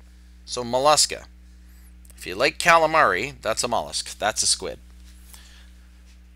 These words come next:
So let's go back to our little friend here. And since we're moving on to mollusks, let me see here.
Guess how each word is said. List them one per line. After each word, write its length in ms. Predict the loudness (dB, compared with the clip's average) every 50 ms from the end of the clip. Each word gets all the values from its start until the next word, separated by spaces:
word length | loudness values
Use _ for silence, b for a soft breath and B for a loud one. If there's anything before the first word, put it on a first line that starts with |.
| -20 -20 -20 -20 -20 -20 -20 -20 -20 -20 -18
So 220 | -16 -14 -14 -14 -12
let's 200 | -12 -10 -8 -8
go 140 | -8 -8 -8
back 320 | -6 -2 -2 -2 -2 -4 -6
to 160 | -16 -16 -16
our 120 | -16 -18
little 160 | -18 -18 -18
friend 400 | -16 -14 -10 -8 -8 -8 -8 -10
here. 420 | -14 -12 -12 -12 -10 -12 -14 -16 -16 -20 -20 b b b b b b b b b b b b b b b b b -20 -20 -20 -20 -20 -20 -20
And 380 | -18 -16 -16 -14 -14 -12 -8
since 260 | -8 -8 -8 -8 -10 -12
we're 60 | -10
moving 280 | -10 -10 -10 -10 -8
on 180 | -6 -8 -8 -8
to 120 | -10 -10
mollusks, 760 | -8 -4 -2 -2 0 0 2 2 2 2 2 0 0 0 -2 -6 -12 -20 -20 -20 -20 -20 -20 -20 -20 -20 -20 -20 -20 -20 -20 -20 -20 -20 -20 -20 -20 _ _ -20 _ -20 _ _ _ _ _ _ _ _ _ -20 b b b b b b b b b b b b b b b b b b b b b b b b b -20 -20
let 120 | -20 -18
me 60 | -12
see 300 | -8 -6 -6 -6 -6 -8
here. 320 | -12 -10 -8 -8 -8 -8